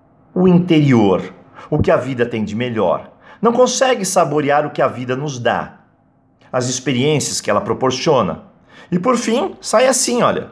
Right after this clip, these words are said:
agitadas, reclamando, achando que estão pagando caro, mas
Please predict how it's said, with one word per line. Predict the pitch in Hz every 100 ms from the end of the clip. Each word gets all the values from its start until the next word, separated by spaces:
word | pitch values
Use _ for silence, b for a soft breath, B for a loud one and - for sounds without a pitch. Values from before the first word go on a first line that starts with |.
| - -
agitadas, | 104 151 180 185 180 95 87
reclamando, | 120 - 175 160 190 175 110 - - _ _ _ B B B
achando | 175 175 226 262 254
que | -
estão | 202 - 220
pagando | 220 233 226 247 -
caro, | - 226 160 95 85 - _ _ _ b b b b _
mas | 220 233 254 240 - -